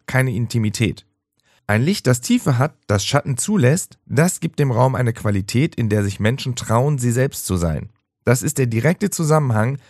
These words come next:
zwischen deiner Lichtsetzung und der Qualität deiner Bilder. Nicht über die Technik, sondern über Psychologie. Drittens, Licht steuert, wo der Blick hingeht und was wichtig wirkt. Das kennst du aus der Werbung, aus der Architektur,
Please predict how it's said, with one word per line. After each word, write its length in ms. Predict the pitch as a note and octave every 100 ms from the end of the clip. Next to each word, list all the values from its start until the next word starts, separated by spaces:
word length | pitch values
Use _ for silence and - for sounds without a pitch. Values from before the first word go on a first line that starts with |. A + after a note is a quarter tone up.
| _ -
zwischen 380 | C3 C3 A2+
deiner 260 | G2+ D3 F3
Lichtsetzung 720 | D#3+ D#3 A2 G#2+ - A#2+ B2 -
und 360 | D3 G#3 -
der 120 | C#3
Qualität 580 | B2 B2 A#2+ A#2 C#3+ C#3
deiner 220 | A#2 G#2+
Bilder. 420 | A2 C#3 D#2+ A1+ - _ _ _
Nicht 320 | F#2+ C#3 A3+ -
über 160 | E3
die 100 | C3
Technik, 500 | B2 F3+ - B2 - _ -
sondern 360 | G2 A2+ B2 A#2+
über 220 | D#3+ D3+ B2
Psychologie. 800 | - B2 A#2+ C#3 C#3+ G3+ D#3 - _ _ _ _
Drittens, 560 | - A2+ E3 B3+ - - _ _ _ _
Licht 380 | - C3 A#3+ -
steuert, 480 | - F3+ F3+ F3+ F3+
wo 200 | A#2+ D3
der 120 | C#3+
Blick 220 | B2 C#3
hingeht 560 | - C3 B2+ E2+ C2+ - -
und 180 | G#2+
was 180 | B2+ B2+
wichtig 380 | F#3+ A#3+ D#3 G#2
wirkt. 380 | F2 C2 - - _ _
Das 180 | G#2+ A#2
kennst 320 | - A3+ C4
du 80 | F3+
aus 160 | D#3+ D#3
der 140 | C3
Werbung, 400 | C3 C3+ F#2 D#2+ -
aus 180 | G#2 G#2
der 100 | F#2
Architektur, 800 | B2 B2+ C3+ B2 F3 F#3 F#3+